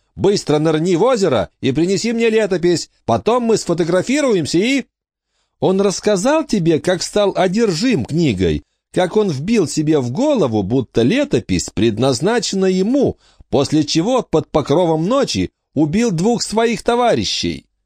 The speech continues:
Майкл оцепенел. Несмотря на одуряющий зной, по спине у него пополз холодок. «Это все было совсем не так.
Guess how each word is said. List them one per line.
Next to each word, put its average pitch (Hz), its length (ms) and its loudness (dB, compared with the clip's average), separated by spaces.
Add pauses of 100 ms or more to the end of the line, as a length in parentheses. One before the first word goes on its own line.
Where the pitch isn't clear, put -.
(120)
Майкл 90 460 0
оцепенел. 80 720 -2 (320)
Несмотря 85 680 -2
на 85 160 0
одуряющий 80 680 0
зной, 95 500 0 (260)
по 69 100 -2
спине 85 500 0
у 107 140 0
него 92 300 0
пополз 82 520 -2
холодок. 76 720 -2 (460)
«Это 180 420 0 (320)
все - 280 -2
было 190 220 2
совсем 185 400 -2
не 214 100 0
так. 175 400 -2